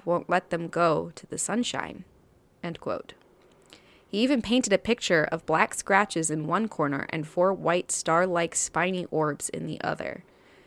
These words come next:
He would end up tormented by Harold and the spirits in him for over a year.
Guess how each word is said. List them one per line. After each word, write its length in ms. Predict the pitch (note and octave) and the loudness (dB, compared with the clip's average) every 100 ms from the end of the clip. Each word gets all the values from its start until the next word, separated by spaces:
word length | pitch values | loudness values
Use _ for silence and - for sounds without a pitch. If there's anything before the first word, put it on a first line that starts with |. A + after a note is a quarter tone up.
| - _ _ - | -20 _ _ -4
He 100 | G#3 | 2
would 120 | G#3 | 6
end 180 | A3+ C4 | 8 8
up 240 | B3 - | 4 2
tormented 540 | - G#3 G3 E3 D#3 D3+ | -6 0 0 0 0 0
by 140 | D3+ | 0
Harold 500 | D3+ D#3+ D3+ D3 - | 0 -2 0 -2 -4
and 120 | - D#3+ | -6 -2
the 40 | |
spirits 460 | D3+ - F3 F3 - | 0 0 2 2 0
in 180 | F3+ E3+ | -4 -4
him 240 | D#3+ D3 | -6 -8
for 220 | - - - | -10 -10 -2
over 320 | D#3 D3+ D#3 | -2 -2 -4
a 80 | - | -4
year. 360 | - - - | -8 -8 -10